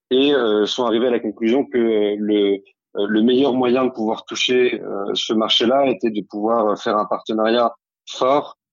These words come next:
avec une start-up du, euh, du secteur. Et toute la logique aujourd'hui est, euh, de laisser suffisamment d'indépendance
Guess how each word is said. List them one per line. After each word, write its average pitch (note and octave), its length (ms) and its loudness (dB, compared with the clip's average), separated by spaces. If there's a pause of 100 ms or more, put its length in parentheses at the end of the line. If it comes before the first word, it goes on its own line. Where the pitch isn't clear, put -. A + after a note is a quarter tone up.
(100)
avec A#2 340 0
une A#2 80 -4
start-up A2+ 460 -4
du, G#2+ 220 0
euh, G2+ 340 0
du G2+ 120 -2
secteur. B2+ 440 0 (460)
Et A2 120 0
toute D3+ 200 -2
la B2+ 120 2
logique A#2+ 340 -4
aujourd'hui A#2 500 2 (220)
est, A#2+ 100 2
euh, A2 280 2 (280)
de G#2+ 220 0 (160)
laisser A2+ 240 0
suffisamment C3+ 560 0
d'indépendance A#2+ 720 -2